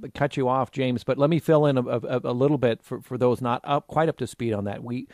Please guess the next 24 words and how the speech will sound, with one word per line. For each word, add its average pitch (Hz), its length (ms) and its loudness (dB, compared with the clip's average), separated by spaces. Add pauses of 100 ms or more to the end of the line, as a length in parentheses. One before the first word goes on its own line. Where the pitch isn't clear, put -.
(280)
we've 151 160 0
seen 254 260 2
this 233 160 2
shift, - 540 0 (200)
Megan 120 320 0
and 107 140 0
Jim, 110 220 0
in, 107 140 -4
in 110 440 -6
Biden's 160 400 0
border 143 380 2
policies 107 640 0
since 107 340 -10
taking 113 320 -6
office. 113 480 -2 (320)
If - 60 -20
we 117 80 0
remember 139 320 2
the 110 100 0
start 143 300 2
of 127 80 0
his 113 140 -2
term, 117 280 -2
he's, 107 260 -4